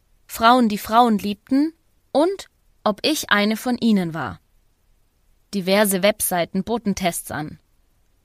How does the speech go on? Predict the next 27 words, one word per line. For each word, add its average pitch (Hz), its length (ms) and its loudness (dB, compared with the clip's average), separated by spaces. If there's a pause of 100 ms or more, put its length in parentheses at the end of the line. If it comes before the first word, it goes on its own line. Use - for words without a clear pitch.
Manche 185 440 0
waren 180 260 0
ernster 185 400 -2
als 160 160 -4
andere. 160 540 -4 (680)
Mir 240 260 2
wurde 254 260 4
bei 208 140 0
meinen 202 300 2
Testergebnissen 208 960 -4
aber 190 180 0
immer 262 220 0
versichert, 190 640 -4 (460)
dass 208 180 0
an 202 180 2
mir 262 240 4
alles 214 300 -2
richtig - 380 -4
war. - 280 -8 (680)
Dass 254 180 -4
es 302 140 -2
in 302 120 -2
Ordnung 226 420 2
war, 175 160 0
lesbisch 175 460 -4
zu - 120 -8
sein. 160 480 -6